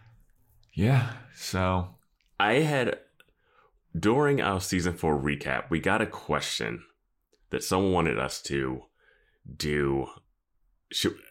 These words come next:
Speaker 2: I wanted to pose this to you. Should we give episodes rating, rankings at the end?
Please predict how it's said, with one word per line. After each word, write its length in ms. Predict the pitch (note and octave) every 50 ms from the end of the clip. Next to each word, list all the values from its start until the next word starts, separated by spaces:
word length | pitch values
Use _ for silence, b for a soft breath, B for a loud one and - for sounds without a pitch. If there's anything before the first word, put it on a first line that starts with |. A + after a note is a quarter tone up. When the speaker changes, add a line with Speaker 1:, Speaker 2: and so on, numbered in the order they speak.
| - _ -
Speaker 2:
I 100 | D#2 E2+
wanted 200 | F2+ F2+ E2+ D2+
to 60 | C#2+
pose 280 | - - D#2+ D2 -
this 120 | - C2+ -
to 100 | - C#2+
you. 80 | A#1+ - -
Should 220 | - - G2 E2+
we 100 | F2+ F2
give 440 | - - G#2+ A2 A#2+ A#2 A2+ - - -
episodes 640 | D2+ E2 - F#2+ E2+ - - D#2+ D2 C2 A#1 -
rating, 500 | B1+ C2 C#2 C#2 C2+ C2 - G#1 - - - _ -
rankings 460 | C#2+ D2 C#2+ C#2 - C#2 C2 B1 -
at 160 | C2 B1+ -
the 120 | - - -
end? 280 | A#1+ A1+ G1+ - B